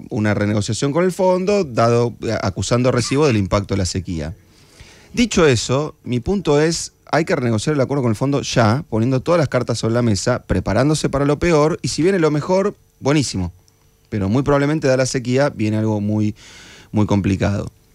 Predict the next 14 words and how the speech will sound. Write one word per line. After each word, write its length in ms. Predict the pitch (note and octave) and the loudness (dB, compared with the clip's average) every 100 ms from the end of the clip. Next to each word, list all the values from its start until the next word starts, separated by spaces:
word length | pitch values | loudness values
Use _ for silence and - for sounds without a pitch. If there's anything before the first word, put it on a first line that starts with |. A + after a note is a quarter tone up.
| _ _ _ _ _ - | _ _ _ _ _ -2
Eh, 220 | F#2+ G2 - | 0 0 0
veo 300 | G2 G3 G3+ | 2 4 4
rebotes 540 | A2+ A2+ D#3 D3 A#2+ | 2 2 2 -2 -4
en 120 | G#2 G#2 | -2 -2
la 140 | G#2 | -2
prensa 420 | - B2 D#3 D#3+ | -2 -2 -2 0
donde 180 | B2 G2 | 0 2
dicen, 420 | G#2 G#2 A#2 A#2 - _ | 0 0 -2 -2 -6 _
"Agis 440 | A#2+ B2+ C#3 C3 - | -4 -2 -2 -2 -2
propone 420 | A2+ F2+ A#2+ A#2+ | -4 0 0 2
defaultear 580 | G2+ - F#2+ F2+ A#2 A2+ | 0 0 -4 0 0 0
con 140 | G#2 | -2
el 80 | F#2+ | -4
fondo". 460 | - F2+ E2+ D2+ | -2 -2 -2 -6